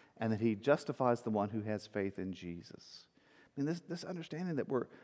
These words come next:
we're called to this kingship, to the lordship over us of Christ, a-, and we're called to give ourselves to that, to surrender ourselves to that. Everything we do, uh, everything we have, everything we say, everything we think,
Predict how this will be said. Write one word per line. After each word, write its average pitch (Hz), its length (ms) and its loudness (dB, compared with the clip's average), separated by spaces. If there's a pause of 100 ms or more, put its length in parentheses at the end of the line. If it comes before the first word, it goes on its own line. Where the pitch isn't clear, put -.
(160)
we're 120 140 4
called 180 400 2
to 156 80 2
this 113 240 2
kingship, 170 500 0
to 120 80 0
the 110 120 4
lordship 123 720 4
over 135 400 6
us 104 220 2
of 95 160 -8
Christ, 110 400 4 (520)
a-, - 40 -10 (300)
and 143 160 4
we're 143 100 8
called 180 260 2
to 151 60 4
give 175 160 0
ourselves 127 440 -2
to 101 100 -12
that, 73 220 -12 (680)
to 139 80 2
surrender 143 560 4
ourselves 98 420 0
to 104 100 0
that. 101 120 4
Everything 127 460 6 (400)
we 107 100 6
do, 160 520 10 (280)
uh, 101 160 6
everything 117 340 4
we 90 120 2
have, 147 540 8
everything 104 360 0
we 95 120 -2
say, 143 340 8
everything 107 300 2
we 95 100 2
think, 160 320 0